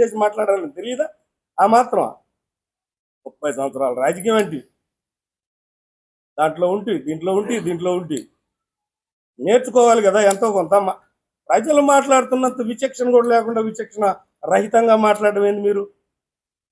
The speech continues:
జనాలే చాలా జాగ్రత్తగా మాట్లాడుతున్నారు. ఆ జనాలు జాగ్రత్తగా మాట్లాడుతున్న ఫీడ్‌బ్యాక్‌ని తీసుకొని మీరు ఐదు సార్లు, ఆరు సార్లు ఎమ్మెల్యే, ఎమ్మెల్యేగా గెలిచినటువంటి వారు మీరు మాట్లాడడం మీకు రాదా?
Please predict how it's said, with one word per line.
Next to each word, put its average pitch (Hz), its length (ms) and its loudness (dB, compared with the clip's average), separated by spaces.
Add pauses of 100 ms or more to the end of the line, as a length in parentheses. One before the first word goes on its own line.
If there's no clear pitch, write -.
(180)
జనాలే 226 400 4 (100)
చాలా 226 160 6
జాగ్రత్తగా 220 600 2
మాట్లాడుతున్నారు. 220 680 0 (840)
ఆ 196 140 4
జనాలు 214 420 4
జాగ్రత్తగా 247 500 2
మాట్లాడుతున్న 233 600 2
ఫీడ్‌బ్యాక్‌ని 220 560 2
తీసుకొని 240 280 -2 (540)
మీరు 254 560 2 (460)
ఐదు 240 220 0
సార్లు, 247 320 4
ఆరు 233 180 6
సార్లు 233 300 2
ఎమ్మెల్యే, 240 380 4
ఎమ్మెల్యేగా 240 640 4 (500)
గెలిచినటువంటి 208 680 -2
వారు 180 480 2 (520)
మీరు 196 140 2
మాట్లాడడం 220 520 2
మీకు 185 200 -6
రాదా? 196 480 4